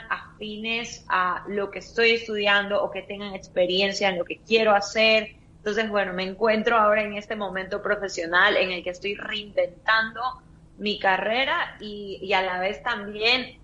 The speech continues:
expandiendo mis horizontes de las personas a las que puedo llegar a conocer y, y, y, bueno, con las que podré llegar a trabajar en un futuro.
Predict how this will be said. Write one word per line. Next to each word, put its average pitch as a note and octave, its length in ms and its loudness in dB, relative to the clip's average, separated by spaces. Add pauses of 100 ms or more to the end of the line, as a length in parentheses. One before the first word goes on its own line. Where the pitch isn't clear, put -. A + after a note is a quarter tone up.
expandiendo G3+ 540 0
mis A#3 140 0
horizontes G3+ 840 2 (320)
de F#3+ 160 4
las F3+ 140 4
personas G3 560 -2
a - 20 -4
las F#3+ 120 -10
que E3+ 100 -10
puedo F#3 260 0
llegar F3 360 2 (100)
a E3+ 100 -4
conocer F#3 600 2
y, E3+ 280 -6
y, D#3+ 280 -6
y, F#3+ 100 0
bueno, F3+ 260 2
con E3+ 80 2
las E3 160 -2
que D#3+ 80 -6
podré E3 320 4
llegar E3+ 220 6
a E3+ 80 2
trabajar E3 360 2
en D#3 100 -8
un D#3 80 -10
futuro. D3+ 420 -8